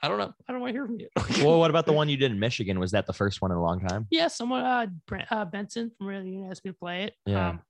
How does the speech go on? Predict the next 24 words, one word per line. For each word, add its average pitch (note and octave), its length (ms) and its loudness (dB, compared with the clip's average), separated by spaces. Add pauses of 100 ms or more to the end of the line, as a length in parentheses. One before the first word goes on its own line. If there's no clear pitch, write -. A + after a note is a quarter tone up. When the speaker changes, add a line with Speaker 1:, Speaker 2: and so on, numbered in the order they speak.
Speaker 1:
I A3 100 0
feel A3 640 -4
that F#3 240 -6
compulsion G3+ 680 -6
to, F3+ 120 -10 (720)
not, B3+ 160 -4 (180)
I - 40 -12
don't C4 80 -4
know C#4 60 -4
if G#3+ 60 -10
it's G3+ 120 -10
a F#3+ 40 -10
compulsion, G3 480 -8
but F3+ 80 -10
I F3+ 80 -10
feel G3 380 -8
a F3+ 340 -8 (380)
Speaker 2:
Obligation. F#2 480 0
Speaker 1:
obligation G#3 760 -2
to G#3 100 -10
do G#3 280 -2
it. A#3+ 200 0
Speaker 2:
Yeah. F2 300 -2 (340)
Speaker 1:
Um, F3+ 540 -2